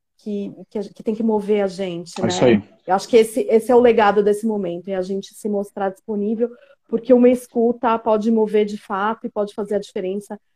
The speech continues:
Speaker 1: no dia da pessoa e, a, e às vezes na vida da pessoa. Então, essa disponibilidade emocional,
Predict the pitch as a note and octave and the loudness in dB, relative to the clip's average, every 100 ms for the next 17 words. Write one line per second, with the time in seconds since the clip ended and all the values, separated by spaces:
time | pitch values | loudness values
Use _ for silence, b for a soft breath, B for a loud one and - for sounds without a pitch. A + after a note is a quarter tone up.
0 | _ G#3+ G#3+ E3+ G#3 A#3 G#3+ G#3 G3+ G#3 | _ -4 -4 -4 2 2 2 -4 -6 -4
1 | G3 A3+ A#3 A3 G#3+ G3+ G#3 G#3+ G3 G#3+ | 0 2 4 2 0 0 0 0 0 0
2 | G#3 G#3+ G#3+ G#3+ G#3 G#3+ A3+ A3+ F#3+ F3 | -2 -4 -6 -6 -6 -6 -10 -8 -6 -6
3 | F3 F3+ G3 F#3+ G3+ _ _ - F#3+ G3 | -6 -8 -8 -8 -10 _ _ -6 -4 -2
4 | G#3 G#3+ B3 C4 A#3 A3+ A3+ G#3 G#3 G#3+ | -2 -2 0 2 2 2 0 0 0 0
5 | G#3 G#3+ A#3 G#3 G3 G3+ G#3+ | 0 -4 -6 -4 -2 -2 -4